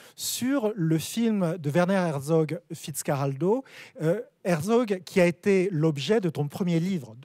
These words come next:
publié, c'est-à-dire c'est une monographie de Herzog. Et ce qui était formidable, c'est que tu dis, Fitzcarraldo, finalement, c'est pas un film extraordinaire, il y a des co-, scories, c'est moins bien qu'Aguirre, et cetera. Mais ce qui est intéressant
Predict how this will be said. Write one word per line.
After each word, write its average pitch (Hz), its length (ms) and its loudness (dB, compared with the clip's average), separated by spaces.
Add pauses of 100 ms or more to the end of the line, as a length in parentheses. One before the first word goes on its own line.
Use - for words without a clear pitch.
(160)
publié, 170 560 2 (200)
c'est-à-dire 143 260 -4
c'est 143 160 -8
une 143 140 -2
monographie 170 600 2 (240)
de 151 80 0
Herzog. 135 360 -2 (420)
Et 208 360 4
ce - 100 -10
qui - 80 -4
était 196 240 -4 (320)
formidable, 202 800 0
c'est 190 220 -2
que 190 120 0
tu 180 220 -2
dis, 190 280 -4 (320)
Fitzcarraldo, 170 640 2
finalement, 175 440 0
c'est 160 160 -2
pas 165 160 -2
un 165 140 0
film 175 400 -2
extraordinaire, 147 520 -2
il 175 60 -4
y 165 40 0
a 143 40 -2
des 143 100 -4
co-, 185 260 -2
scories, 165 640 2 (220)
c'est 175 120 -4
moins 156 200 0
bien 156 180 0
qu'Aguirre, 156 460 0
et 175 240 2
cetera. 156 400 -4 (340)
Mais 208 380 2
ce - 100 -8
qui - 80 -2
est 180 140 0
intéressant 214 720 2